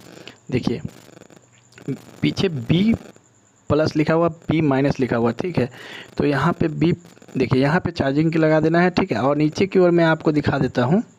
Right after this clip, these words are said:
बी प्लस और बी माइनस लिखा हुआ है, यहाँ पे आप battery का red wire और battery का black wire B minus पे लगा दीजिएगा और बी प्लस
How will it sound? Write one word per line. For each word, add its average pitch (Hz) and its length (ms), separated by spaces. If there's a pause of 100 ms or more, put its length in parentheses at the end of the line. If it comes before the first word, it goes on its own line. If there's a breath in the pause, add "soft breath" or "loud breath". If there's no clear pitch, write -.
(680 loud breath)
बी 156 180
प्लस 175 340
और 160 120
बी 147 180
माइनस 147 300
लिखा 143 200
हुआ 143 200
है, 156 60
यहाँ 147 220
पे 156 120
आप 147 160
battery 135 380
का 220 180 (600 loud breath)
red 151 200
wire 190 200 (160)
और 135 420
battery 127 340
का 170 120
black 131 360
wire 170 140
B 143 240
minus 135 300
पे 123 60
लगा 120 200
दीजिएगा 110 280
और 110 120
बी 123 200
प्लस 156 280